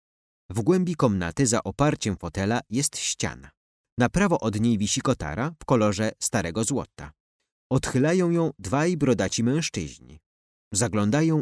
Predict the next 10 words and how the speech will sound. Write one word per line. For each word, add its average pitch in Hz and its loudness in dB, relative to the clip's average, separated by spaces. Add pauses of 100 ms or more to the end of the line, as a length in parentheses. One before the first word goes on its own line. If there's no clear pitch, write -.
ukradkiem 92 -4 (140)
do - -6
komnaty. 104 -2 (500)
Matejko 208 2
przedstawił 131 2
scenę 151 2
z 101 0
wątkiem 107 0
kryminalnym 110 0 (300)
wzorem 151 4